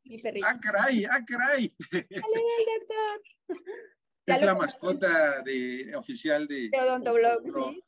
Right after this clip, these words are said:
Speaker 1: Ahí salen
Speaker 2: <laughs>
Speaker 1: todas las historias.
Speaker 2: Sí, está
Speaker 1: Este
Speaker 2: muy bonito. Lolo se ve que es buena onda, ¿verdad?
Speaker 1: Sí, ya está viejito, pero es lindo. Y nomás
Speaker 2: Ah,
Speaker 1: quiere
Speaker 2: mira.
Speaker 1: estar de paseo.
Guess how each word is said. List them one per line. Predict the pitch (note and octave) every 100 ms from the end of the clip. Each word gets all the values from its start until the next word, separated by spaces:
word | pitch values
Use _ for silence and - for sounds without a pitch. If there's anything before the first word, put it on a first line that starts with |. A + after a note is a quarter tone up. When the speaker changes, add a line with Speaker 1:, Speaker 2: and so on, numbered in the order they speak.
| -
Speaker 1:
Ahí | C#4+
salen | E4+ F#4 F4+ C#4+
Speaker 2:
<laughs> |
Speaker 1:
todas | D#4+ E4+ E4 D#4+
las | D#4 C#4+
historias. | - C4+ C#4 - - -
Speaker 2:
Sí, | D#4+
está | C#4+ D4+ -
Speaker 1:
Este | F#3+
Speaker 2:
muy | -
bonito. | C#3 D3 C#3 A#2 B2+
Lolo | C3 F3 E3
se | E3
ve | D#3+
que | D#3+
es | D3 C#3
buena | D3+ C#3+
onda, | C#3 C3+ A2+
¿verdad? | A2+ C3 - _ _
Speaker 1:
Sí, | _ D4+ D4+ D#4 D4+
ya | C#4+
está | C4+ D4+
viejito, | F#4 F#4+ D#4+ C4+ D#4 C#4+
pero | A#3+ A#3
es | B3
lindo. | A#3 A3+ A3 _ _ _ _
Y | A#3+
nomás | E3 - B3+
Speaker 2:
Ah, | A3
Speaker 1:
quiere | D4
Speaker 2:
mira. | -
Speaker 1:
estar | - C#4
de | C#4+
paseo. | C#4+ C#4+ C#4+ C4 B3 A#3+